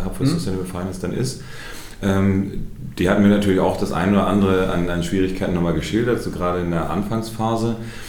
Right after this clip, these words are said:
Speaker 1: Ähm, mit wie viel Wohlwollen wird das denn jetzt aktuell aufgenommen in der Branche? Also hat man eher das Gefühl, dass die alle sagen, „Juhu, endlich macht's mal jemand“, oder ist es eher so, dass sie sagen, „Hm, wir müssen's ja machen, äh, mal gucken, ob wir das dann irgendwie schneller hinbekommen, wenn wir's zusammen machen“?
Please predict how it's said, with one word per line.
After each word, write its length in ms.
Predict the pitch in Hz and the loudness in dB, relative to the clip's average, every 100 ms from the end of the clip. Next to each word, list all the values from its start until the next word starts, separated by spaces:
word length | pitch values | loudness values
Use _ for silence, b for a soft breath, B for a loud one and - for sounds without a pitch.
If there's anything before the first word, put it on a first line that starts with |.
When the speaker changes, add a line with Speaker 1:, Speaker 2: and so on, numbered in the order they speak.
| B B | B B
Speaker 1:
Ähm, 440 | 98 92 92 92 92 | 0 4 4 4 4
mit 160 | - | 2
wie 60 | 113 | 2
viel 220 | 120 110 | 0 0
Wohlwollen 680 | 92 107 107 101 95 92 87 | 4 4 6 4 4 4 2
wird 100 | 92 | 2
das 180 | 87 - | 0 0
denn 320 | 87 82 82 | 0 0 0
jetzt 200 | 82 - | -2 -2
aktuell 380 | 80 - 78 76 | -4 -2 -2 -2
aufgenommen 500 | - - 113 82 73 | -2 -2 -2 0 2
in 80 | 73 | 2
der 80 | |
Branche? 400 | 71 71 71 71 | 2 0 0 0
Also 180 | 69 73 | -2 -2
hat 120 | 76 87 | -2 -2
man 100 | 82 | -2
eher 80 | |
das 160 | 82 - | -2 -2
Gefühl, 300 | 82 - 98 | -6 -4 -2
dass 160 | 90 - | -2 -2
die 120 | 82 | -2
alle 200 | 80 82 | -2 -2
sagen, 540 | 85 80 78 80 78 | 0 0 0 -2 -4
„Juhu, 260 | 85 87 95 | -4 -2 0
endlich 240 | 175 85 | 0 0
macht's 240 | 78 - - | -2 -2 -2
mal 140 | 120 | 0
jemand“, 280 | 120 131 143 | 0 0 0
oder 220 | 107 101 | 0 0
ist 80 | - | -2
es 140 | 95 | -4
eher 160 | - 92 | -4 -2
so, 80 | 92 | -2
dass 120 | 87 | -2
sie 60 | 87 | -4
sagen, 220 | 90 85 | -4 -2
„Hm, 200 | 87 90 B B - | -2 -4 B B -4
wir 80 | 80 | 0
müssen's 320 | 87 95 90 | 0 0 0
ja 100 | 85 | 0
machen, 540 | 82 85 90 87 90 | 0 0 -2 -2 -2
äh, 260 | 85 85 82 | 0 2 2
mal 200 | 78 78 | 0 -2
gucken, 240 | 82 80 | 0 0
ob 100 | 76 | 0
wir 80 | 73 | 0
das 160 | 78 78 | 0 0
dann 140 | 82 | -2
irgendwie 420 | 80 76 78 76 | -2 0 0 0
schneller 240 | - 85 76 | 0 0 0
hinbekommen, 400 | 80 80 78 76 | 0 -2 -2 -2
wenn 60 | |
wir's 160 | 76 - | -4 -4
zusammen 260 | 71 71 | -2 -2
machen“? 240 | 65 65 | -2 -4